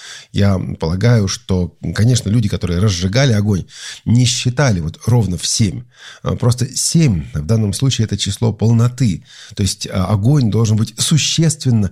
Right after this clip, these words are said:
сильнее, чем обычно. Обратите, пожалуйста, внимание также здесь на фразу "чем обычно" или "чем обыкновенно". Иными словами, такой вид казни там уже практиковался.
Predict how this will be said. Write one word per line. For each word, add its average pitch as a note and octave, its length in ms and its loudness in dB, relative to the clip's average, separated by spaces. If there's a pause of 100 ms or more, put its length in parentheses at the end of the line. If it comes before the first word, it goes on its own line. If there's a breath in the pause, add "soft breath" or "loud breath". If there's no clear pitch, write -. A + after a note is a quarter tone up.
(160)
сильнее, F#2+ 680 0
чем F2+ 260 -2
обычно. A2+ 440 -2 (520 loud breath)
Обратите, D#3 460 2
пожалуйста, B2+ 420 2
внимание F#2 460 2
также D#3 340 0
здесь A#2+ 320 0
на D2+ 240 0
фразу F2+ 360 0
"чем G2 320 0
обычно" E3+ 440 0
или B2+ 120 -6
"чем D#3 180 -2
обыкновенно". C3+ 640 0 (540 loud breath)
Иными D#3+ 300 4
словами, A#2+ 640 2
такой - 280 0
вид B2 180 2
казни B2 480 2
там A#2 240 0
уже A#2+ 240 2
практиковался. A2+ 1000 -2